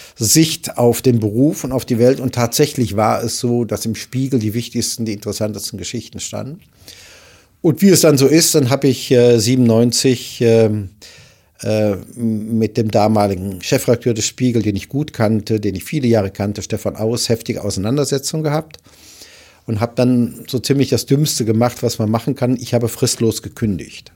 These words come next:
Das ist, wenn Sie gut verdienen. Es ist keine gute Idee, das so zu machen. Das Übliche ist eigentlich im Leben,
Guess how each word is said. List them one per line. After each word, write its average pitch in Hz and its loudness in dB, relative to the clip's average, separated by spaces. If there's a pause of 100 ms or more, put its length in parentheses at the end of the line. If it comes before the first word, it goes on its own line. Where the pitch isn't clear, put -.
Das - -14
ist, - -10
wenn 92 -12
Sie 90 -16 (840)
gut 117 -2
verdienen. 123 -2 (1400)
Es 101 -8
ist - -6
keine 131 4
gute 127 0
Idee, 113 0
das 113 0
so 113 -4
zu 107 -6
machen. 123 -2
Das 117 0
Übliche 131 -2
ist 120 -2
eigentlich 117 0
im 113 0
Leben, 117 2